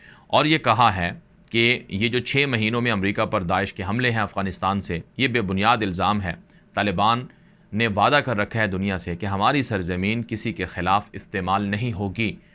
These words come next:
हमारे पड़ोसी महफूज हैं अफ़गानिस्तान से, यहाँ तक कि हमारे, अ, साथ जिनके ताल्लुकात नहीं भी हैं वो ममालिक भी महफूज हैं। तो ये बेबुनियाद, बेसलेस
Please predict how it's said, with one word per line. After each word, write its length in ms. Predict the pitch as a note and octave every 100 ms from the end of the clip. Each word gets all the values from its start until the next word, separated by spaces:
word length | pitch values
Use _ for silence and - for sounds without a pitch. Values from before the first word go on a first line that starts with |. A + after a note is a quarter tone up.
| _ -
हमारे 260 | G2 G2+ G2
पड़ोसी 400 | - G#2 A2 B2
महफूज 440 | G#2 F#2+ A2+ A2
हैं 100 | A2 A2
अफ़गानिस्तान 560 | G#2 G2+ G#2 A2+ A2
से, 220 | A2+ C3 - _ _ -
यहाँ 160 | G2 G#2+
तक 140 | A2
कि 80 | A2
हमारे, 320 | G2 F#2 G#2
अ, 120 | A2 - -
साथ 420 | F#2+ F2+ - G#2+ G2
जिनके 260 | G#2 G2+
ताल्लुकात 520 | F#2 F#2 F#2+ G2 F#2
नहीं 200 | F#2 C3 E3
भी 120 | C3+
हैं 140 | G#2+
वो 160 | A2 D3+
ममालिक 340 | D3+ A#2 A#2
भी 60 | B2
महफूज 420 | G2+ E2+ F#2 E2+
हैं। 100 | D2+ - _ _ - _ -
तो 140 | - G#2+
ये 280 | G#2+ D#3
बेबुनियाद, 720 | D3 A#2 F#2+ G2 F#2+ A2+ C3+ - F2
बेसलेस 840 | E2+ A2+ A#2+ - G#2 D3 -